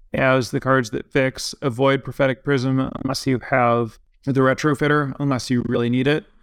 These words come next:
Uh, spending two mana to fix your mana really hurts in this format. You know, I do think the format's all about getting creatures on the board early.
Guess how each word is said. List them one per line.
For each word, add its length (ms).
Uh, 280
spending 360
two 180
mana 460
to 140
fix 280
your 80
mana 400
really 400
hurts 280
in 60
this 100
format. 500
You 100
know, 180
I 200
do 180
think 220
the 80
format's 420
all 140
about 320
getting 260
creatures 320
on 120
the 60
board 240
early. 520